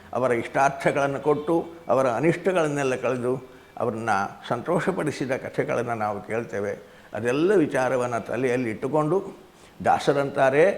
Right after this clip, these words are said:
"ಪ್ರತಿ ದಿವಸ ತನ್ನ ಅಂಘ್ರಿ ಸೇವಾ ರತ ಮಹಾತ್ಮರು ಮಾಡುತ್ತಿಹ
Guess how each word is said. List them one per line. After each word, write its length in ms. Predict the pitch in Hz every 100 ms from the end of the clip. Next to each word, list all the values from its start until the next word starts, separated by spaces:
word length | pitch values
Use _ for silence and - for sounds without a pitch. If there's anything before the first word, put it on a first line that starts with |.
| - - -
"ಪ್ರತಿ 300 | 131 160 139
ದಿವಸ 320 | 151 185 -
ತನ್ನ 380 | 151 135 139 131
ಅಂಘ್ರಿ 340 | 147 170 180
ಸೇವಾ 500 | 170 156 151 143 143
ರತ 220 | 127 127
ಮಹಾತ್ಮರು 720 | 135 131 131 135 139 131 123 123
ಮಾಡುತ್ತಿಹ 520 | 113 127 139 151